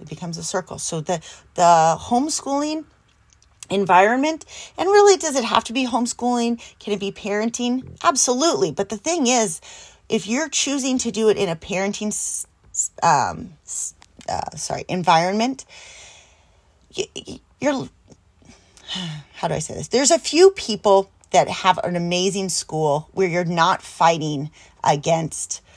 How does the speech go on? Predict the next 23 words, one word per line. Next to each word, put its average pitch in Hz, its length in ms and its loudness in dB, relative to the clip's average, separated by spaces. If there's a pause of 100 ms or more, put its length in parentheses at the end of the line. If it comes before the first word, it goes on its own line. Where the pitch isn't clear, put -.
(160)
the - 220 -8
opposite 151 640 -2
of 160 140 0
everything 165 360 -2
you're 165 120 -4
trying 160 280 -6
to 156 80 -8
create. 156 560 -8 (760)
I 185 60 -6
know 180 180 2
there's 156 200 -4
a 190 60 -6
few 214 220 0
exceptions, - 680 -2
but - 280 4
overall, 320 680 8
for 240 320 0
the 269 120 -2
most 247 400 -2
part, 196 600 4 (920)
you, 233 440 0 (1200)
you're 220 220 0
not 233 340 4